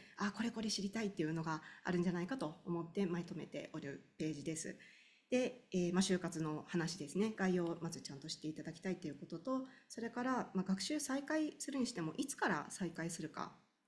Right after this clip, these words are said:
とかですね、判断基準が知りたいですとか、それから論文の前にすでにこう学習が何ヶ月かストップしてた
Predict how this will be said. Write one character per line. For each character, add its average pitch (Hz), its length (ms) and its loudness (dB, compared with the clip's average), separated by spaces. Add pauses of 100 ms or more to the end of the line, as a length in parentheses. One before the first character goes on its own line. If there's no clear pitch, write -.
と 190 80 -8
か 160 120 -8
で 160 100 -8
す 165 100 -4
ね、 185 60 4
判 226 220 2
断 220 160 4
基 208 100 -2
準 226 140 2
が 254 100 -2
知 - 140 -6
り 156 80 -2
た - 160 -6
い - 100 -8 (300)
で 156 80 -4
す - 100 -8
と 208 80 -10
か、 190 300 2 (260)
そ - 100 -8
れ 233 60 0
か 254 120 -2
ら 226 60 2
論 254 180 4
文 320 140 4
の 320 80 2
前 311 220 4
に 190 320 6
す - 80 -2
で 339 80 4
に 233 120 4
こ 151 300 -4
う - 60 -4
学 185 140 -2
習 277 200 -2
が 277 120 0
何 240 180 2
ヶ 302 80 -2
月 254 180 -4
か 160 140 -10
ス - 80 -8
ト 294 80 -6
ッ - 40 -16
プ 190 100 0
し - 80 -2
て 165 100 -6
た - 240 -10